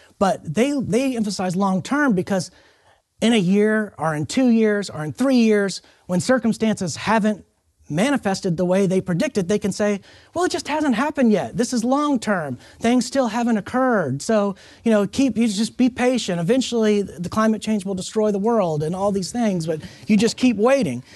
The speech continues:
Uh, the other thing is these, uh, asset management firms emphasize, uh, regulatory risk. And they'll say, "Well, there's all this potential regulatory risk involving climate change that will be coming down the pipeline." Meanwhile, they're lobbying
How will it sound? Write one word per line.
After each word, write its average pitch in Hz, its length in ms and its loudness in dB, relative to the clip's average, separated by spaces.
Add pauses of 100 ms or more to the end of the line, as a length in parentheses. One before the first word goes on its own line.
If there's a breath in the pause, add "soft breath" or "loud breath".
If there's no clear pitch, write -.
(320 loud breath)
Uh, 214 160 0
the 214 180 0
other 330 220 0
thing 208 280 0
is 196 220 -2 (400 soft breath)
these, 214 400 2
uh, 208 320 0
asset 214 360 -2
management 226 440 -2
firms 180 460 -4 (100)
emphasize, 196 840 0 (320 loud breath)
uh, 170 280 0
regulatory 208 720 0
risk. 113 480 -6
And 208 140 4
they'll 214 100 2
say, 226 160 0
"Well, 220 220 4
there's 214 240 0 (440 soft breath)
all 269 200 4
this 247 260 2
potential 233 560 0
regulatory 202 600 2
risk 180 260 0
involving 175 340 0
climate 180 340 -4
change 180 280 -4
that 170 120 -2
will 170 140 -2
be 156 140 -2
coming 185 260 -4
down 165 200 -2
the - 60 -4
pipeline." 151 520 -2 (360 loud breath)
Meanwhile, 190 720 2 (460 soft breath)
they're 247 340 2 (100)
lobbying 220 760 2